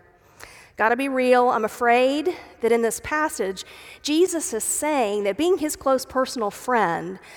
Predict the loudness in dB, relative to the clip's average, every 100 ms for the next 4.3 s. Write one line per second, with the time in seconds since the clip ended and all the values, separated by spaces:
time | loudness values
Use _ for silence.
0 | -18 -2 -2 0 0 4 4 2 2 2
1 | 2 0 -2 0 0 0 0 -2 -4 -10
2 | 0 0 2 0 0 2 2 4 0 0
3 | -4 -4 -6 -6 -4 -6 -6 -8 -14 -16
4 | -20 -20